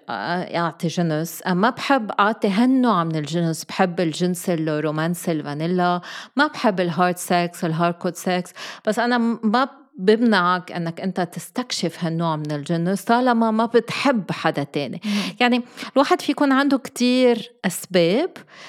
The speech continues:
Speaker 1: آه، في ناس بيفتشوا على عاطفة زيادة لأنه بيحسوا الشخص التاني، آه، كتير مثلًا، آه،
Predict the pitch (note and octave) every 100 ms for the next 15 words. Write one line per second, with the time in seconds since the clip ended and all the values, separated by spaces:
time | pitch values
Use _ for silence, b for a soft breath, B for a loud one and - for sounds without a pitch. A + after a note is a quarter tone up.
0 | B B - F3 D#3+ G#3+ A3+ A3 F#3 F#3+
1 | F#3 A3 G3 D#3+ D#3 E3 - D#3 - D#3
2 | D3 F3+ C4 - F3 F3 D#3+ - F3+ F#3+
3 | - F3+ - F3+ - F3+ F#3+ F3+ E3+ B
4 | B B - E3 D#3 - F#3 F#3 E3 D#3
5 | - D#3 D3+ D3+ D3+ D3 D3 -